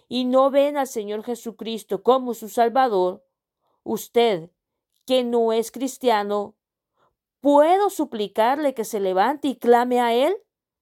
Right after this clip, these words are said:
Derrame su corazón en ar-, en arrepentimiento en la presencia del Señor, porque el juicio que le esperará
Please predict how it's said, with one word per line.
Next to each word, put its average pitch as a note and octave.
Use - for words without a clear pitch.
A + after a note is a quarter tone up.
Derrame A#3+
su C4
corazón B3
en E4
ar-, C4+
en F4
arrepentimiento G3+
en C#4+
la A3+
presencia A#3+
del F3+
Señor, E3
porque G3
el F3+
juicio G3
que G#3
le F#3+
esperará G3+